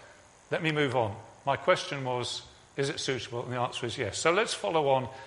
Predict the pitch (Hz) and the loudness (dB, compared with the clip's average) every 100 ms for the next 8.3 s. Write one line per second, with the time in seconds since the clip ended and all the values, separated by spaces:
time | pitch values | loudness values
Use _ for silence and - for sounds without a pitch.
0 | - 135 123 156 - 175 190 208 - 131 | -8 -2 0 0 -2 6 6 6 -2 -4
1 | - 123 - - - - - - - - | 0 0 0 -6 -10 -14 -20 -20 -20 -20
2 | - - - - - - 127 143 170 - | -20 -20 -20 -20 -18 -6 -2 2 2 4
3 | 180 127 139 - - - - - - 123 | 0 2 0 0 -4 -14 -20 -20 -12 0
4 | 135 127 123 - - - - - - - | 2 2 -2 -8 -20 -20 -20 -16 -14 -8
5 | - 120 120 - 131 139 175 202 165 147 | -2 0 0 0 0 2 2 2 0 -2
6 | 135 143 123 - - 175 175 165 151 127 | 0 -2 -2 -6 2 4 4 4 2 0
7 | - - - - - - - - 220 117 | -4 -8 -18 -20 -20 -20 -20 -20 -10 0
8 | 143 139 131 | 0 2 -4